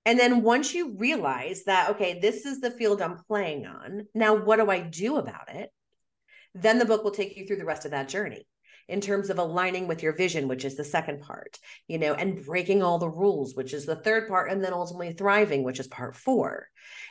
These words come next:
And so we take you on this journey of realizing, okay, things are messed up, and they're gonna be. Sorry, you're gonna find your unicorn once in a while, but generally speaking, it's a hot mess out there, but that's the field we play in. And then how do you change things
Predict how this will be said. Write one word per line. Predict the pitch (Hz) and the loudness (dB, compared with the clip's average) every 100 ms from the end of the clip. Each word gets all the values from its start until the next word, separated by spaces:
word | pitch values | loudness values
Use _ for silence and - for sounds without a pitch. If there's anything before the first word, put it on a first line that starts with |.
| - | 0
And | 233 | 2
so | 233 240 | 6 6
we | 240 240 | 6 0
take | - 285 - | -2 -4 2
you | 370 214 | 2 4
on | 196 | 4
this | 185 170 | 2 0
journey | 196 226 202 160 | 0 2 2 0
of | 160 | -2
realizing, | 185 175 165 165 165 | -2 0 0 0 -4
okay, | 170 147 | -6 -4
things | 240 403 320 | -2 -2 -4
are | |
messed | 135 160 160 - | -4 -6 -6 -6
up, | 160 - - _ _ - | -6 -8 -12 _ _ -2
and | 247 269 | 2 4
they're | 226 | 4
gonna | 156 - | 0 -2
be. | - 107 139 _ _ | -10 -14 -16 _ _
Sorry, | - 294 254 208 196 | -2 4 6 6 4
you're | 269 | 2
gonna | 269 - | 2 0
find | 190 185 220 | 0 2 2
your | 226 | 0
unicorn | 196 233 233 240 240 | 2 0 0 0 0
once | 247 254 | -2 -2
in | 254 | 0
a | |
while, | 247 254 254 | 0 0 -2
but | 277 - | -4 -4
generally | 330 415 415 | 0 4 6
speaking, | 403 403 392 392 392 392 - - | 6 4 2 0 -2 -4 -10 -6
it's | 294 | -2
a | 392 | 0
hot | 330 254 | 0 2
mess | 262 262 | 2 2
out | 196 - | -2 -2
there, | 151 | -4
but | 165 | 0
that's | 185 202 | 0 -2
the | 214 | -4
field | 185 165 | -6 -8
we | 160 | -8
play | 139 120 | -8 -8
in. | - - _ _ _ - - - | -12 -18 _ _ _ -20 -20 -4
And | - 220 | 2 6
then | 208 | 4
how | - 226 240 | 4 2 4
do | 254 | 2
you | 226 | -2
change | 220 - 208 220 220 | -2 2 4 4 2
things | - 123 123 | -2 -6 -6